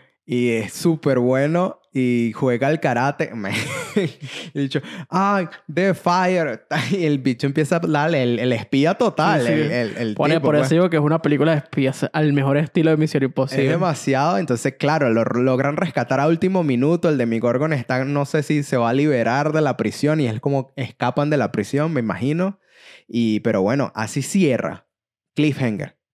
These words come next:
Speaker 1: Nancy está en un trance con Vecna.
Speaker 2: Ujú.
Speaker 1: Once se acaba de dar cuenta
Speaker 2: De
Speaker 1: de
Speaker 2: que es
Speaker 1: su
Speaker 2: la buena.
Speaker 1: pasado. No se sabe si todavía tiene poderes.
Speaker 2: Exacto.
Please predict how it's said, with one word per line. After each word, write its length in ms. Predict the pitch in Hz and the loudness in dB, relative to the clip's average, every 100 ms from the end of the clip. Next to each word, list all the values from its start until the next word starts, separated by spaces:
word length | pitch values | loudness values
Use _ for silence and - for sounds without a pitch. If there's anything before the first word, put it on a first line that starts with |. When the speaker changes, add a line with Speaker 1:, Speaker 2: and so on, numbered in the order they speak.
| - | -6
Speaker 1:
Nancy 640 | 131 165 208 247 269 _ _ _ _ _ _ _ _ _ | -2 -2 -2 -2 -6 _ _ _ _ _ _ _ _ _
está 220 | 123 135 | -6 -2
en 80 | 135 | 0
un 120 | 160 | 0
trance 340 | 151 135 131 151 | 0 0 0 -2
con 180 | 120 | 0
Vecna. 340 | 113 127 156 170 | 2 2 0 0
Speaker 2:
Ujú. 340 | 139 151 214 _ _ _ _ _ _ | -2 -4 -6 _ _ _ _ _ _
Speaker 1:
Once 300 | 160 202 214 | 0 0 0
se 100 | 202 | 0
acaba 300 | 143 135 143 | 0 0 2
de 40 | 143 | 2
dar 240 | 135 139 | 2 0
cuenta 640 | 160 156 156 160 156 165 _ _ | 0 0 0 -2 -2 -8 _ _
Speaker 2:
De 60 | - | -4
Speaker 1:
de 0 | |
Speaker 2:
que 40 | 127 | 0
es 60 | |
Speaker 1:
su 60 | 139 | 0
Speaker 2:
la 100 | 131 | 2
buena. 140 | 127 | 2
Speaker 1:
pasado. 580 | 123 156 165 185 214 - _ _ _ _ _ _ _ _ _ _ | 2 2 2 2 -2 -6 _ _ _ _ _ _ _ _ _ _
No 100 | 135 | -4
se 80 | 127 | -2
sabe 200 | 135 139 | 0 0
si 120 | 135 | 0
todavía 220 | 127 117 110 | 0 0 0
tiene 160 | 123 | 0
poderes. 440 | 113 123 233 - _ _ _ _ _ - | 0 0 0 -4 _ _ _ _ _ -10
Speaker 2:
Exacto. 560 | 131 - - 180 185 | -10 -10 -12 -12 -12